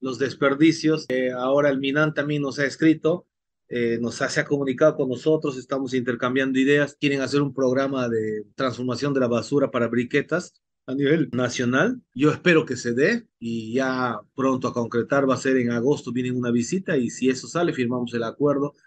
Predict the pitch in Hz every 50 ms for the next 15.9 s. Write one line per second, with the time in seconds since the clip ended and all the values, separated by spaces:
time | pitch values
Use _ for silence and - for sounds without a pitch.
0 | _ _ _ _ _ _ 123 113 110 - 120 127 135 135 131 123 107 104 117 120
1 | 135 131 127 120 113 107 98 - 113 107 - - 131 131 123 123 113 110 110 101
2 | 95 127 127 127 117 110 - 110 104 - 120 120 123 113 - - - 175 202 220
3 | 240 - - - _ _ 127 123 120 120 127 123 - - 202 226 220 226 254 -
4 | - _ 127 123 131 120 117 127 160 156 156 175 185 165 131 - 143 127 139 160
5 | 196 233 226 - 240 226 175 156 202 196 156 127 135 127 120 - - 190 - -
6 | 95 - - _ _ _ - 147 143 147 143 147 147 135 - 262 254 - - 233
7 | 208 185 160 151 139 135 123 120 175 170 156 151 160 214 240 - - - 147 -
8 | - - 156 185 196 202 175 165 156 170 214 214 160 127 117 107 104 - _ _
9 | _ _ _ - 226 - 240 240 262 269 240 233 220 196 170 156 147 170 190 185
10 | 156 151 147 139 151 170 165 160 160 170 180 170 - 180 180 175 185 185 170 -
11 | 131 135 127 156 151 143 135 131 151 151 156 147 - 180 180 175 165 165 175 190
12 | 190 - 131 131 143 135 139 131 131 135 131 139 135 127 135 127 123 120 110 -
13 | 123 120 120 123 135 127 - 127 117 113 110 110 110 110 107 107 113 110 101 -
14 | 160 135 117 95 - - 104 101 104 107 107 - 135 131 131 135 131 127 120 127
15 | 143 165 190 185 151 139 127 120 110 107 95 95 95 _ 90 82 -